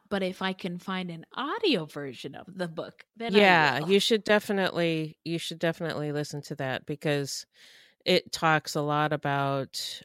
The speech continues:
Speaker 2: uh, the problems with the prison system, and
Speaker 1: Mm.
Speaker 2: it, it really made me wanna get involved. <laughs>
Speaker 1: Mm-hmm.
Speaker 2: Like,
Speaker 1: Oh, that's
Speaker 2: uh,
Speaker 1: cool.
Speaker 2: to help. There's a lot of,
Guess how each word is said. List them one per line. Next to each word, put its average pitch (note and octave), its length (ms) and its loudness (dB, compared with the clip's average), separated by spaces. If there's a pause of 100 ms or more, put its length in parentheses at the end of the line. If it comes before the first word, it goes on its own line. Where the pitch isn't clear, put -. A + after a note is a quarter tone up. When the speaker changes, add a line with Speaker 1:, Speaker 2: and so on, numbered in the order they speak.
Speaker 2:
uh, C#3 240 -4
the C3+ 100 -6
problems C3 580 -2
with C3+ 120 -6
the - 80 -20
prison B2+ 360 -8
system, B2+ 640 -8
and A2 220 -10 (360)
Speaker 1:
Mm. F3+ 260 -8
Speaker 2:
it, F3+ 160 4 (160)
it E3 220 2
really G#3+ 360 8
made F3+ 280 6
me E3+ 160 2
wanna D3 300 -2
get C#3+ 200 -2
involved. C3+ 840 -6 (260)
<laughs> A#3+ 220 6
Speaker 1:
Mm-hmm. F3 280 -4
Speaker 2:
Like, E3 220 6 (160)
Speaker 1:
Oh, A4 340 -2
that's A4 220 4
Speaker 2:
uh, C4 120 0
Speaker 1:
cool. A#4 320 4
Speaker 2:
to F3 120 -10
help. G3 380 4 (460)
There's F#3+ 320 2
a F#3+ 40 2
lot F3+ 320 4
of, F3+ 260 2